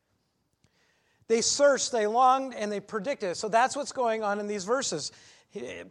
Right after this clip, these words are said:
Peter's telling them, "Remember the prophets predicted." He's saying, "Look, go back to the past and remember what all they said."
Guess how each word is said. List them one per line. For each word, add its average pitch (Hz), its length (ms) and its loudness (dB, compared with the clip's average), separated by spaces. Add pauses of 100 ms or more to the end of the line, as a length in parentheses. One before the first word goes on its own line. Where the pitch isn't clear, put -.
(120)
Peter's 247 320 -2
telling 262 280 2
them, 196 140 -4
"Remember 254 420 0
the 254 100 -2
prophets 269 540 0
predicted." 214 600 -4 (360)
He's 226 160 -2
saying, 240 220 0
"Look, 247 340 4
go 254 240 8
back 302 300 4
to 320 80 -2
the 320 100 -6
past 233 440 4
and 214 100 -8
remember 247 560 0
what 233 200 0
all 233 300 4
they 262 160 -4
said." 180 580 -2